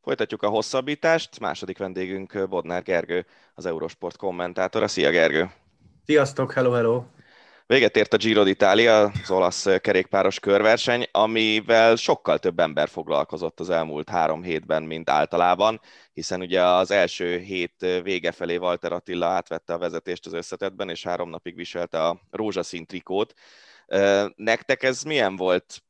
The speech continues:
Speaker 1: megélni belülről kommentátorként, meg látva azt az iszonyatos érdeklődést, ami,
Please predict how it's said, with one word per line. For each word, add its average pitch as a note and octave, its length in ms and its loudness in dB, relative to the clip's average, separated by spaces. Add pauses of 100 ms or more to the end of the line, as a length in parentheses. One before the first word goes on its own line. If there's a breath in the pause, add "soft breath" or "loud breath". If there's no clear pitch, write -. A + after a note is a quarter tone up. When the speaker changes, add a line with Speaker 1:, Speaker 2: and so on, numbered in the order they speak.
Speaker 1:
megélni F2+ 520 -2
belülről F#2+ 640 0
kommentátorként, G#2 920 -2
meg F#2+ 140 -4
látva F2+ 340 0
azt - 160 -4
az E2+ 80 -20
iszonyatos E2 480 -10
érdeklődést, D#2+ 680 -8
ami, D#2+ 280 -10